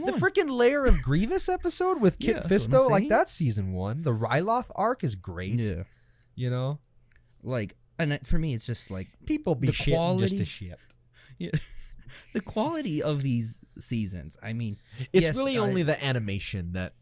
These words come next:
Speaker 1: there's one
Speaker 2: Yeah.
Speaker 1: episode that is straight up just unfinished.
Speaker 2: And, like, and there's some that
Speaker 1: But
Speaker 2: is just, like, <sighs> you know, it, it, they're not as strong as others just 'cause there's certain arcs that are bigger, I mean.
Speaker 1: Right, and, but
Speaker 2: But,
Speaker 1: that's what I
Speaker 2: like
Speaker 1: like is that it has that flexibility, and it's the same
Speaker 2: Well,
Speaker 1: thing with Rebels
Speaker 2: uh,
Speaker 1: and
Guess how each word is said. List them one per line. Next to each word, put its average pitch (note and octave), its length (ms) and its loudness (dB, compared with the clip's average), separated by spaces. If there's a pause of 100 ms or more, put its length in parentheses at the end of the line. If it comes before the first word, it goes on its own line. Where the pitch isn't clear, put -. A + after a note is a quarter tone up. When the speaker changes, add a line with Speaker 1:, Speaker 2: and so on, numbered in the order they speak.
Speaker 1:
there's G#2+ 260 -2
one B2+ 180 2
Speaker 2:
Yeah. B2 60 2
Speaker 1:
episode G2 500 -2
that F#2 180 -4
is G2 160 -4
straight G2 360 -2
up F#2 140 -6
just - 220 -10
unfinished. E2+ 640 -6
Speaker 2:
And, G#3+ 160 0
like, A3+ 200 -4
and G3+ 160 -2
there's B3+ 140 -6
some C3+ 340 -2
that A#2 100 -2
Speaker 1:
But A2 80 -4
Speaker 2:
is G#2 120 -10
just, G#2+ 240 -8
like, F#2 460 -10 (1500)
<sighs> - 60 -14 (320)
you C#3 160 -4
know, B2 180 0
it, B2 100 -2
it, C#3 220 -2
they're C3+ 120 0
not C#3+ 200 0
as B2+ 220 -2
strong G#2 380 -4
as G2+ 100 -8
others F#2+ 280 -8
just F#2+ 160 -10
'cause G2+ 120 -10
there's G2+ 140 -8
certain F#2 280 -8
arcs D2 320 -12
that - 100 -14
are D#2 60 -14
bigger, - 400 -16
I F#2 80 -12
mean. D2 80 -12 (400)
Speaker 1:
Right, F3+ 320 4
and, D#3+ 260 4
but E3+ 100 6
Speaker 2:
But, - 40 0
Speaker 1:
that's F3+ 180 4
what C#3 100 4
I F3 60 6
Speaker 2:
like C#3 80 4
Speaker 1:
like D3 220 2
is A2 100 0
that A2+ 140 0
it A2 60 0
has G#2+ 260 0
that G#2 140 -4
flexibility, D#2 720 -8
and F2+ 100 -6
it's F2 80 -6
the G2+ 60 -6
same A#2 200 -2
Speaker 2:
Well, A2 100 -4
Speaker 1:
thing G#2 100 -2
with F#2 160 -2
Rebels F2 500 -2
Speaker 2:
uh, E2 40 -6
Speaker 1:
and D2+ 220 -10